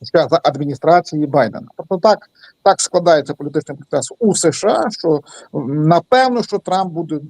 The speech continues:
е, прискорювати цей процес. І найголовніше питання, на яких умовах це все буде відбуватися.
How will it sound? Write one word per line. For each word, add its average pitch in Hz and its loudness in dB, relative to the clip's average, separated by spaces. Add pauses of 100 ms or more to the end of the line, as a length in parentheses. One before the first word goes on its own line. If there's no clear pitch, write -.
(100)
е, 147 -6
прискорювати 151 2
цей 147 -2
процес. 208 -4
І 214 2
найголовніше 185 2
питання, 196 -4
на 180 0
яких 175 0
умовах 175 4
це - -20
все - -4
буде 135 -8
відбуватися. 123 -6